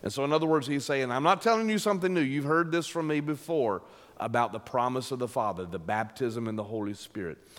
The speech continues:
So in verse number four, he indicates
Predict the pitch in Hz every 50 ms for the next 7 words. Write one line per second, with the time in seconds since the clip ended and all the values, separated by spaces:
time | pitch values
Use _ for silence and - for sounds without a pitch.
0 | - - - - - - - - 156 151 147 147 131 127 131 123 120 135 160 165
1 | 156 - - 165 165 160 147 143 127 - - 170 165 160 156 143 143 143 135 127
2 | 147 165 156 147 135 - 160 156 156 147 139 - - -